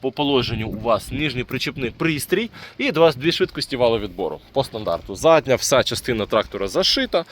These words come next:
кріплення номерного знака з підсвіткою, також діодний задній ліхтар, діодні поворотники, все є. Так, ресівер розташований тут у нас під капотом, тобто тепер він захищений повністю.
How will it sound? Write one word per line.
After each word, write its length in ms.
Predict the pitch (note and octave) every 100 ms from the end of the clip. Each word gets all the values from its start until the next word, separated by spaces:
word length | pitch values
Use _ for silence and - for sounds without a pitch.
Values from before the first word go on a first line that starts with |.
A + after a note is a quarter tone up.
| - -
кріплення 380 | - C#3+ A#2 A2+
номерного 500 | A2 A#2 A#2 A#2 A2+
знака 320 | A2+ A2+ G#2
з 60 | G2
підсвіткою, 720 | - D#3 G#3+ A3 - D#3+ A2+ -
також 320 | B2+ A2+ G2
діодний 420 | C3+ D3 C3 A#2
задній 280 | F#2+ G#2 G#2
ліхтар, 360 | A#2+ - A3 G3 - - -
діодні 340 | G#2 C#3 B2+ G#2+
поворотники, 560 | B2+ E3 G#3+ - A#2+
все 200 | G2+ -
є. 160 | A2 E2 - _ - - _ _ - _ _ - _ - - -
Так, 280 | C3 - - - - - - - A#2
ресівер 540 | D3+ F#3+ F#3+ B2 A2 - - - -
розташований 800 | A2+ D3+ - E3+ - C#3 G2+ F2+ -
тут 160 | C#3
у 60 | A#2
нас 320 | B2 A2 - -
під 280 | E3+ - - - - - -
капотом, 520 | - - C3 A#2+ G3 G#3 - -
тобто 260 | A#2+ C3+
тепер 320 | C3+ E3 E3 C#3
він 160 | C3+
захищений 560 | A2 D#3 F#3+ B2+ C3 A2
повністю. 580 | D#3 D3 D#3 - G#3